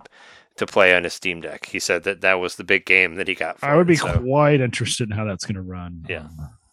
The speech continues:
Speaker 2: Steam Deck.
Speaker 1: Yeah, me too. But that's, uh, yeah, he said that's his big purchase is, uh, is Elden Ring.
Speaker 2: 'Cause that would just make it even more Breath of the Wild adjacent, which
Speaker 1: I think that's what he was trying to go for, actually, 'cause Breath of the Wild was a big deal.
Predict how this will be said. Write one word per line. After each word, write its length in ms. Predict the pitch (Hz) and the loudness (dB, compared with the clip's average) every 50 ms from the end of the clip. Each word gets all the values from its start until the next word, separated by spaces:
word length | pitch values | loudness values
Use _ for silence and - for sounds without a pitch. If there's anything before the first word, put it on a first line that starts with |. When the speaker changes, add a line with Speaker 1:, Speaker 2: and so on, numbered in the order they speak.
| _ _ _ | _ _ _
Speaker 2:
Steam 300 | _ - - - 90 80 | _ -20 -14 -12 -12 -12
Deck. 180 | 65 58 - _ _ _ _ _ _ | -12 -14 -18 _ _ _ _ _ _
Speaker 1:
Yeah, 160 | 101 90 80 | -8 -8 -6
me 120 | 78 92 87 | -6 -8 -10
too. 180 | - - 82 - _ _ _ _ - - - _ _ | -10 -10 -12 -12 _ _ _ _ -20 -20 -20 _ _
But 100 | - 104 | 0 4
that's, 220 | 101 101 98 - - | 4 4 4 4 0
uh, 40 | 101 | 2
yeah, 220 | 107 107 98 98 | 6 8 8 8
he 140 | 92 104 101 | 8 6 2
said 160 | - 107 92 | 0 0 0
that's 180 | 104 101 - - | 0 0 0 -2
his 100 | 98 90 | -8 2
big 200 | - 104 92 - | 2 2 2 4
purchase 580 | - 101 95 - - 90 82 - - - - - | 2 2 2 2 -2 -4 -4 -4 -10 -10 -12 -12
is, 160 | 87 85 82 | -12 -10 -8
uh, 180 | 85 85 90 87 | -6 -6 -6 -6
is 160 | 82 90 82 95 | -8 -8 -8 -8
Elden 260 | 87 85 82 82 80 | -10 -8 -10 -12 -14
Ring. 160 | 82 82 80 | -14 -16 -16
Speaker 2:
'Cause 260 | _ _ _ _ 127 | _ _ _ _ 2
that 120 | 165 180 196 | 4 6 6
would 100 | 196 170 | 6 6
just 160 | 180 - - | 4 2 4
make 160 | 170 175 147 | 2 2 4
it 80 | 165 151 | 4 2
even 200 | 151 135 139 139 | 2 2 2 0
more 220 | 135 135 135 131 | 2 4 2 2
Breath 260 | 120 127 117 117 - | 2 0 0 0 0
of 40 | 131 | -2
the 80 | 123 113 | -2 0
Wild 400 | 113 113 113 113 110 104 107 - - _ _ | -2 -2 -2 -2 -4 -6 -8 -12 -14 _ _
adjacent, 540 | 110 110 104 107 101 95 95 - - 98 - _ _ _ _ | -10 -8 -6 -6 -6 -6 -6 -8 -12 -12 -18 _ _ _ _
which 300 | 160 180 175 - - - | -4 -4 -2 -2 2 2
Speaker 1:
I 60 | 135 | 4
think 180 | - - 165 160 | 4 4 4 6
that's 200 | 160 143 - - | 4 4 6 6
what 80 | 139 | 6
he 80 | 127 117 | 6 6
was 80 | 104 - | 4 4
trying 160 | - 113 98 | 2 2 2
to 60 | 95 | 4
go 160 | 85 95 95 | 4 4 2
for, 200 | - - 101 92 | 4 2 4 4
actually, 380 | 90 87 - - - 98 90 82 - _ - | 4 4 2 -2 -4 -4 -4 -4 -6 _ -8
'cause 260 | 104 - - - - - | -6 -6 -6 -10 -10 -2
Breath 240 | 110 101 90 - - | 0 0 0 0 -6
of 60 | 90 | -6
the 40 | 87 | -4
Wild 140 | 87 87 87 | -4 -4 -4
was 160 | 80 - - | -6 -10 -8
a 20 | |
big 180 | - 92 85 85 | -8 -8 -8 -6
deal. 320 | 90 87 87 82 87 92 | -6 -4 -4 -4 -6 -10